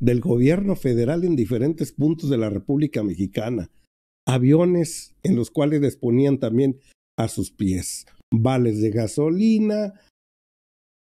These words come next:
Estado Mayor Presidencial ahí al lado de ellos, o sea, una serie de circunstancias que les ponían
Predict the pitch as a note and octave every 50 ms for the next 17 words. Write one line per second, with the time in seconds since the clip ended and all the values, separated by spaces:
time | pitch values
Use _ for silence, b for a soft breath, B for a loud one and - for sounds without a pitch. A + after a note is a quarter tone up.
0 | _ _ _ _ - A#2 - - - C3+ C#3 C#3 C3 A#2+ A#2 A2+ A2+ C3 C3+ C3
1 | C3 - B2+ A#2 - - A2+ G#2 A2 G2+ G2+ - C#3 C3+ C3 C3 A2+ A2 A#2+ C3
2 | C3 B2+ B2 B2 - - A2 A2 A2 A#2 B2 B2 B2 A#2+ A2+ A2+ G#2+ A2 C3+ D#3
3 | F3 F3 F3 F#3+ A#3 F#3+ E3 - _ - F3+ F3 - B3 A#3 F#3 - - - _
4 | - G3+ C4 C#4+ D4 C4+ - - A3+ A#3 B3 B3 A3+ G3+ F3+ - - E3 C3+ -
5 | - D3 - - G#3 G3+ F#3+ G#3 F#3+ - - D#3 C#3 B2+ B2 - D3 C#3 C3+ E3
6 | F3 F3+ F#3+ F#3+ F#3+